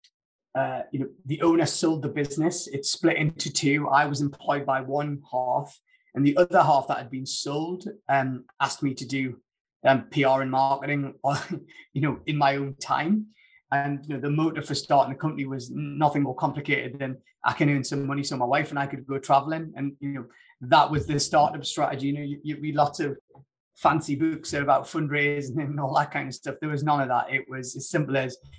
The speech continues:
"I can earn an extra ten, fifteen grand a year," which was monumental at the time,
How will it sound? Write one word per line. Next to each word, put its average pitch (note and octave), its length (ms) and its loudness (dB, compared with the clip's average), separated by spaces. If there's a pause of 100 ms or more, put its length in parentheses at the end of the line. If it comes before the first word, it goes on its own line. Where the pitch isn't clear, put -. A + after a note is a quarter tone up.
(160)
"I C3+ 80 4
can D3 180 4
earn C#3+ 160 4
an C#3+ 80 2
extra C#3+ 320 -2
ten, C#3 280 0
fifteen C#3+ 340 -4
grand C3+ 280 0
a C3+ 60 -6
year," D3 320 2
which C#3+ 220 -8
was B2 160 -12 (340)
monumental D3 1000 -4 (460)
at C#3+ 200 4
the C#3+ 80 -2
time, E3 540 4